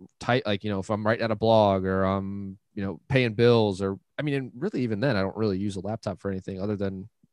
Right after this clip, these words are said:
like, paying bills and typing out a blog or whatever. Um,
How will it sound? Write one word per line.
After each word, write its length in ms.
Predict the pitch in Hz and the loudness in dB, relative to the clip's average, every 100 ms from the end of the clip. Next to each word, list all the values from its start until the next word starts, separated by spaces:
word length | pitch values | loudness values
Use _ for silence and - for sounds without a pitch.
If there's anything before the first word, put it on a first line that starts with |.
| - - | -16 -12
like, 160 | 95 | -10
paying 220 | - 110 95 | -4 -2 0
bills 280 | 110 120 | 0 0
and 160 | 92 87 - | -4 -12 -6
typing 280 | 101 107 101 | -4 -2 -2
out 140 | 101 | -2
a 40 | |
blog 300 | 92 92 143 | -2 0 0
or 40 | 123 | -2
whatever. 360 | - 73 73 - - _ _ | -10 -8 -8 -10 -18 _ _
Um, 460 | 127 117 107 98 - | 2 4 2 -2 -6